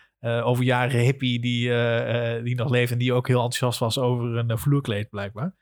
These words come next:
Ehm, maar daarnaast hebben ze ook zich laten inspireren, eh, begreep ik, eh, uit, eh, film noir-achtige films.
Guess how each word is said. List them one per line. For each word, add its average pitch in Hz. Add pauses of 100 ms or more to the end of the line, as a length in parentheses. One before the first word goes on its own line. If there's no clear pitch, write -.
(600)
Ehm, 131 (1300)
maar 147
daarnaast 151
hebben 175
ze 165
ook 170
zich 156
laten 156
inspireren, 143
eh, 131
begreep 143
ik, 139
eh, 123
uit, 123
eh, 120
film 131
noir-achtige 117
films. 107